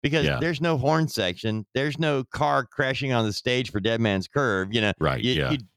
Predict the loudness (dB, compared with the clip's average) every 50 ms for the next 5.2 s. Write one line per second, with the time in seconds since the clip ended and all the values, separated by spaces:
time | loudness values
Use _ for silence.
0 | _ -6 -6 -6 -6 -10 -14 -16 -16 _ -4 -2 -2 -2 -2 -4 -8 -4 0 2
1 | 2 2 0 -2 -4 -4 -6 -10 -14 _ _ -2 0 2 2 2 2 2 2 0
2 | -2 -2 -4 -6 -4 -2 0 0 0 0 0 -2 -2 0 0 0 0 0 0 2
3 | 2 2 0 0 -2 -2 -2 -2 0 0 0 0 0 -2 -4 -6 -10 -10 -10 _
4 | -12 -12 -10 -10 -12 -12 -10 -12 -14 -14 -14 -14 -12 -4 -2 -2 0 0 0 -2
5 | -2 -4 -6